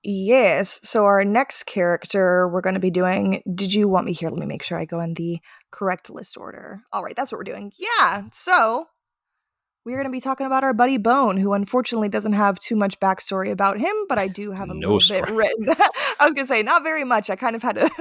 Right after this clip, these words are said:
Speaker 1: <laughs> swap some words around 'cause I didn't wanna take it word for word, <laughs> but there was not much information on him. But what I'd gotten is that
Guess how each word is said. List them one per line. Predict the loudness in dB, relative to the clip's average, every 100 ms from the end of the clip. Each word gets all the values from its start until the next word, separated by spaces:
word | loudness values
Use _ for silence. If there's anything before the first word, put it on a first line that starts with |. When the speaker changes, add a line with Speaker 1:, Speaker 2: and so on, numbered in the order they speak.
| -14
Speaker 1:
<laughs> | -16 -12
swap | -2 4 4
some | 2
words | -4 -4 -4
around | -6 -6
'cause | -6
I |
didn't | -6
wanna | -6 -8
take | -10
it | -8
word | -6 -6
for | -8
word, | -6 -4 -2
<laughs> | -2
but | -2
there | -2 -2
was | -4 -2
not | -2 -2
much | -6 -12
information | -14 -12 -14 -12 -8
on | -8
him. | -6 -8 -10 -14 -18 -20 -14
But | 0 2 4 2 -2
what | -2
I'd | -2 -2
gotten | -2 -2 -2
is | -6 -4
that | -2